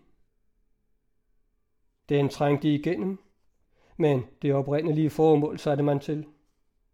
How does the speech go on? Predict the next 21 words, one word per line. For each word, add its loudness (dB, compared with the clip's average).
Klostrene, 0
som 0
fra 0
første 0
færd -6
grundedes 2
af -4
eremitten 0
og 0
hævdede 0
en 2
absolut -2
uafhængighed -2
af -4
samfundets -2
politiske -4
rammer, -2
de 0
blev 2
rammer 2
selv, -4